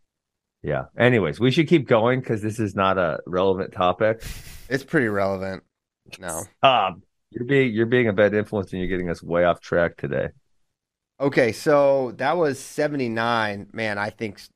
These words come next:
Speaker 2: I do, deep down, I do think Starocci's my pick, but I, I just don't have a lot of, a lot of certainty there. Jordan Burroughs seems to think it'll be Carter. He said that to me at N C A As. So,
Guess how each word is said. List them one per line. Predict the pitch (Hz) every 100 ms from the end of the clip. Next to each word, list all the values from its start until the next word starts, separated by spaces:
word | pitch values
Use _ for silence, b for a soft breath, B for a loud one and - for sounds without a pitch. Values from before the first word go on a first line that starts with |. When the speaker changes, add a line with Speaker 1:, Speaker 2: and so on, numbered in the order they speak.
| _ _ -
Speaker 2:
I | 98
do, | - 110 113 113 _ _ _ _ _ _ _ _ _ -
deep | 143 139
down, | 107 120 131
I | 110
do | 101 120 117 - _ _ _ _ _ _ _ _ _ _ 113
think | 104
Starocci's | - 98 101 - 101
my | 98
pick, | 90 107 98 98
but | 87 - - 101
I, | 101 65 98
I |
just | 92 92
don't | - 90
have | 92 87
a |
lot | 90 87 90
of, | 85 - _
a | 95
lot | 98 92
of | -
certainty | - 135 131 127
there. | 131 104
Jordan | 104 110 180 233
Burroughs | 214 226 165
seems | 165 131
to | 123
think | 123 117
it'll | 107
be | 104
Carter. | - 101 101 98 - _ _ _ _ -
He |
said | 117 120 110
that | 107
to | 101
me | 98 98 101 - _ _
at | 95 -
N | 101
C | - 98
A | 113 139 139
As. | 131 - _ _ _ _ _ _ _ _ _ _ _ _ _ _ _
So, | 95 92 90